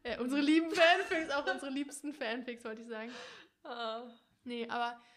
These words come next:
Speaker 1: okay, um nochmal auf Romeo und Julia zurückzukommen. Ähm,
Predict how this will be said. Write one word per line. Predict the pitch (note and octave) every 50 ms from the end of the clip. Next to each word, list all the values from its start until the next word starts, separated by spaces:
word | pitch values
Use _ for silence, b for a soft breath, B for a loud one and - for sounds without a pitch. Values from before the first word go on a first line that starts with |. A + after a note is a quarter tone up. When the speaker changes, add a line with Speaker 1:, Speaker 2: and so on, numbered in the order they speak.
| B B B -
Speaker 1:
okay, | B3 - C4 A#3+
um | A#3 A#3
nochmal | A#3+ A3+ A#3 B3
auf | A3+ A3+ A3+ -
Romeo | C4 B3+ B3+
und | A#3
Julia | A#3+ B3+ C4 A#3 A3 A3+
zurückzukommen. | - A3+ A#3 A#3 - - A3 - B3 A#3 A#3+ C4 B3 B B B B B B B _ _ _
Ähm, | - A#3 A3+ A3+ A3+ A3+ A3+ A3 A3 A3